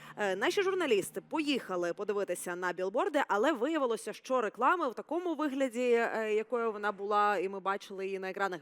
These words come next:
більше немає. В редакції самого журналу Forbes, куди ми звернулися за коментарем, сказали, що до цієї реклами не мають жодного стосунку, і такої обкладинки журналу в природі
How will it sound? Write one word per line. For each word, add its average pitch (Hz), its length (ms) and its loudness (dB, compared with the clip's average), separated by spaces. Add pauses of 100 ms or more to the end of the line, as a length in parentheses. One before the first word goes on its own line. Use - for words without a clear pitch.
більше 233 360 -2 (140)
немає. 175 540 -4 (480)
В 196 100 -2
редакції 311 580 2
самого 269 460 -2
журналу 240 480 2
Forbes, 330 600 -2
куди 311 180 -2
ми 302 140 2
звернулися 269 640 0
за 226 220 2
коментарем, 240 680 -2
сказали, 269 500 2
що 233 300 -2
до 214 320 4
цієї 190 400 0
реклами 254 580 2
не 208 140 -2
мають 180 360 2
жодного 302 520 0
стосунку, 285 680 0 (340)
і 294 240 2
такої 240 400 2
обкладинки 269 720 0
журналу 269 440 0
в 240 60 -4
природі 214 480 2